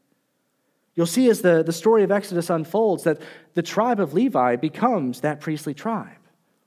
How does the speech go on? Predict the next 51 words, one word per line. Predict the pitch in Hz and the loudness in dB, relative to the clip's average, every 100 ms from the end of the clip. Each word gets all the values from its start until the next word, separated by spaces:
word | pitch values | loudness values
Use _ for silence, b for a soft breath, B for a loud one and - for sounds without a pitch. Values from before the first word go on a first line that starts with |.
| _ _ _ _ - | _ _ _ _ 0
They're | 220 269 | 2 2
the | |
ones | 185 147 127 127 | 0 0 0 -2
who | 151 139 | -4 -4
devote | 139 139 165 196 | -4 0 0 2
their | 175 156 | 0 2
lives | 127 120 120 | 2 0 -4
to | 131 | -4
God's | 113 143 165 | 0 0 -2
service | - 110 113 123 | -4 -4 -4 -6
in | |
the | 120 | -6
tabernacle. | 135 117 117 95 87 87 | -4 -4 -6 -10 -12 -8
They're | 143 220 | -2 0
the | 214 | 2
ones | 156 151 - B - | 0 0 -4 B 0
who | 180 | 2
are | |
eventually | 160 165 233 196 160 | 4 2 0 0 0
the | |
ones | 151 147 151 | 2 0 -2
in | |
charge | 143 147 135 135 | -4 0 0 -2
in | 151 | -4
the | 151 | -4
temple. | 151 226 110 - _ _ _ _ _ _ _ | -2 -2 -4 -12 _ _ _ _ _ _ _
They're | 196 214 | 0 2
the | |
ones | 196 240 220 | 4 2 2
who | 196 | 2
are | 170 156 | 2 0
killing | - 254 226 151 | 2 2 4 2
the | 147 170 | 0 2
animals | 226 160 123 | 2 0 -4
for | - | -2
the | 147 | 0
sacrifices. | 196 214 202 - 123 117 131 | 2 0 0 -4 -4 -6 -2
They're | 185 233 | 2 2
the | |
ones | 208 180 175 | 2 0 -2
who | |
sprinkled | - - 247 214 160 | -6 -2 -2 0 -2
the | |
blood | 143 214 214 123 | 0 4 4 2
on | 135 | 0
the | 139 | 0
altar | 214 226 135 | 0 0 -6
and | 120 | -8
on | 127 | -8
the | 135 | -4
people. | 233 226 101 | -4 -4 -12